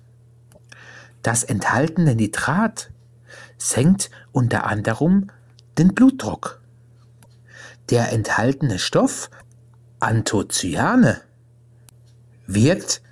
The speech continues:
krebsschützend. Dies alles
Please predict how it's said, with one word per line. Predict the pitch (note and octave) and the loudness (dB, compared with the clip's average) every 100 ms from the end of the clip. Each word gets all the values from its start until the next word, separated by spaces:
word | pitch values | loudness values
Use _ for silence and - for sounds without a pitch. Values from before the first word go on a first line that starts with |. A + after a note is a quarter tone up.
| _ - | _ -6
krebsschützend. | - B3+ C4 - - - A2 G2 - E2+ - - _ _ _ _ _ - - - _ - - - - _ - | 0 0 0 -8 -8 -4 -2 -2 -4 -6 -14 -18 _ _ _ _ _ -20 -20 -20 _ -20 -20 -20 -20 _ 4
Dies | C4 - | 6 6
alles | - B2+ F#2 - - | 0 -2 -2 -2 -6